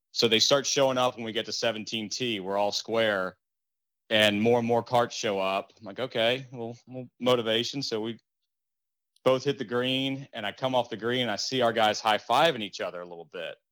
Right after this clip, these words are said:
And I looked at Rob. I said, "Rob, you see that? I think something's happening. Like, this is, something's going on. We might have clinched this thing." And I asked the guys, and, and Skip said, "Do you wanna know exactly what's going on?" I said, "Yes, I, I need to know before I hit this putt." And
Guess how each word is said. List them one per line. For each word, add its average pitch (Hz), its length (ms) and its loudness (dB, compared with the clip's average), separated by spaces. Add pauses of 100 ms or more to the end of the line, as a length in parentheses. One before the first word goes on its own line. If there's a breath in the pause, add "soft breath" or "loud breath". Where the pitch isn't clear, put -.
(580)
And 101 100 -4
I 98 40 2
looked 120 220 2
at 92 80 -4
Rob. 110 360 4
I 92 40 -4
said, 92 220 -10
"Rob, 107 300 -2
you 120 60 -8
see 135 220 -6
that? 156 300 -2 (120)
I 113 80 -6
think 156 220 -4 (320)
something's 156 380 -2
happening. - 500 -4 (340)
Like, 95 180 -8
this 127 200 0
is, - 380 -4
something's 123 380 -2
going 104 240 0
on. 95 200 0
We 104 100 -6
might 113 220 2
have 90 200 -2 (160)
clinched 139 340 0
this - 180 -6
thing." 69 300 -10 (800)
And 107 180 6
I 104 100 8
asked 117 340 8
the 117 80 -4
guys, 107 520 4
and, 95 260 -10
and 98 140 -8
Skip - 260 0
said, 98 240 -2
"Do 120 100 0
you 127 180 0
wanna 113 240 2
know 104 280 0
exactly 98 440 -4
what's 90 160 -10
going 92 260 -8
on?" 87 120 -6
I 80 40 -10
said, 90 200 -12
"Yes, 95 360 -2
I, 90 160 -4
I 101 120 -4
need 104 240 -4
to 98 80 -6
know 87 320 -4
before 92 220 -4
I - 20 -2
hit 90 100 -6
this 80 160 -12
putt." 87 280 -2
And 82 160 -16